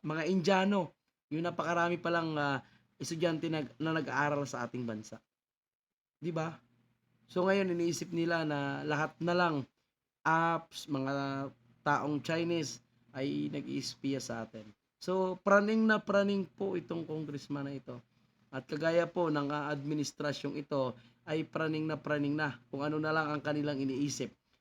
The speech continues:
Bakit hindi na lang sila gumawa ng batas na makakatulong sa ating mga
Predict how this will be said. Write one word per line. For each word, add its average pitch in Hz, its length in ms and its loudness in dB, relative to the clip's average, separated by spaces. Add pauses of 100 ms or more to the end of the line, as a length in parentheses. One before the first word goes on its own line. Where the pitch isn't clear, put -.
Bakit 143 320 -2
hindi 160 160 0
na 160 160 0
lang 160 120 0
sila 156 200 -2
gumawa 151 400 0
ng 151 160 0
batas 160 520 0 (360)
na 160 160 0
makakatulong 175 880 2
sa 151 320 2
ating 147 240 -2
mga 135 580 -4